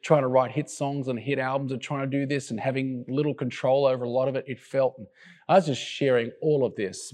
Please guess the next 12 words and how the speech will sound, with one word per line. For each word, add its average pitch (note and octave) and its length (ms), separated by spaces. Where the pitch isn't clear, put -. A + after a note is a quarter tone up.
just B2 180
sharing C3 440
my G#2+ 160
heart G2+ 360
with A#2 140
my G#2 140
mentor. G2 560
And, C#3 260
um, C3 280
he - 380
said D3+ 300
something G#2+ 760